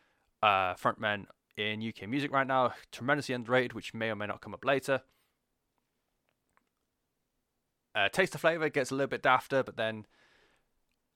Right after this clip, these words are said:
Douche and Best Around and a little bit of Jump the Fuck Up just, like, more than makes up for it. I think this is more on par with something like Brutopia, where they made sure to keep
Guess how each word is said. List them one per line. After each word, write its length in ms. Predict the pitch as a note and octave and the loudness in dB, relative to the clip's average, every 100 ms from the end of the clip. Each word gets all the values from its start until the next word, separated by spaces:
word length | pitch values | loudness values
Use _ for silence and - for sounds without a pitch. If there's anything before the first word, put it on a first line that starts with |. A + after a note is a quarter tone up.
| _ _ _ _ _ _ - | _ _ _ _ _ _ -2
Douche 320 | C3 A#2+ - | 0 0 -2
and 200 | A#2 A#2 | 0 0
Best 280 | G#2+ G#2 - | 0 -2 -2
Around 280 | A2+ G#2 A2 | -4 -2 -2
and 100 | G3+ | 0
a 80 | A#3 | 2
little 200 | B3+ G3 | 4 4
bit 120 | C#3+ | 2
of 60 | B2+ | 0
Jump 160 | G#2 | -6
the 40 | - | -8
Fuck 220 | G#2+ - | -8 -8
Up 80 | - | -10
just, 160 | G#2 | -10
like, 120 | - | -10
more 140 | A2 G#2 | -8 -8
than 80 | G2 | -8
makes 200 | F#2+ - | -6 -6
up 100 | - | -4
for 140 | G#2+ | -6
it. 160 | G#2 - - - A2+ | -6 -10 -20 -6 -4
I 20 | |
think 320 | - D3 C#3 | -4 -8 -8
this 120 | - | -10
is 100 | A#2+ | -12
more 240 | B2+ B2 A2+ | -8 -6 -6
on 80 | G#2 | -6
par 300 | A2+ A2 G2+ | -4 -2 -4
with 160 | A2 | -6
something 260 | - A#2 A2 | -10 -10 -8
like 160 | G#2+ | -8
Brutopia, 640 | - G#2 B2+ B2 B2+ B2 A#2+ _ _ _ _ _ | -10 -8 -6 -4 -2 -2 -4 _ _ _ _ _
where 400 | A2 G2+ G2 G2 | -4 -2 -2 -2
they 140 | G#2 | -4
made 240 | A2+ A2+ - | -4 -6 -4
sure 260 | - A2 | -6 -6
to 120 | - | -8
keep 340 | - - G#2+ | -12 -12 -12